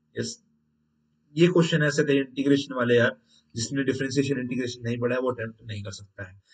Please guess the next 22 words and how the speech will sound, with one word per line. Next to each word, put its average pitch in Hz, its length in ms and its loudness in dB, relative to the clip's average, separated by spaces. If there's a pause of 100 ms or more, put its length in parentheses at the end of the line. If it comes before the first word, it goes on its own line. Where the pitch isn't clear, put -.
(220)
आओ 170 240 10
फ़ोर्टी 151 320 2
वन 156 120 2
question 143 280 2
देखते 127 240 -8
हैं 139 140 -2
logical 113 460 -2
reasoning - 460 -10
का। - 160 -18 (4000)
हाँ 185 80 10
जी, 139 140 6
क्वेश्चन - 600 2
number 226 200 8
फ़ोर्टी 180 220 6
वन, 123 220 0 (460)
find 214 280 10
the 254 100 12
missing 226 320 10
term 226 180 6
of 214 120 6
the 233 120 8
following, 175 400 10